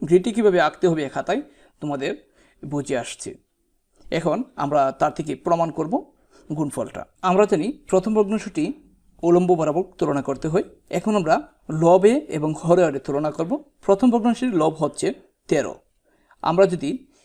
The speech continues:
উলম্ব বরাবর দেখি তেরোর অবস্থান হচ্ছে এখানে, এখানেই হচ্ছে তেরোর অবস্থান,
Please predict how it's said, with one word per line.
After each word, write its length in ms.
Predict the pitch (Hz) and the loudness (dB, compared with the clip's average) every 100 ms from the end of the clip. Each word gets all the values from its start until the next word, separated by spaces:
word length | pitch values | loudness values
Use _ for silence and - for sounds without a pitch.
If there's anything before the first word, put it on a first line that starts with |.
| _ _ - | _ _ -2
উলম্ব 340 | 165 202 233 240 | 4 6 6 4
বরাবর 300 | 226 175 151 | 2 2 0
দেখি 280 | 151 147 220 - | -4 -4 -6 -4
তেরোর 220 | 156 160 180 | -4 2 2
অবস্থান 340 | 175 - 220 | 0 -4 -2
হচ্ছে 260 | 214 185 135 - _ _ | -2 -2 -6 -8 _ _
এখানে, 360 | 147 139 - - _ _ _ _ _ _ _ _ _ - | -10 -10 -12 -16 _ _ _ _ _ _ _ _ _ -12
এখানেই 320 | - 160 196 | -10 -4 -2
হচ্ছে 300 | 208 208 147 - _ | -2 -4 -6 -10 _
তেরোর 240 | 156 135 104 | -6 -4 -8
অবস্থান, 440 | 87 - - | -10 -14 -14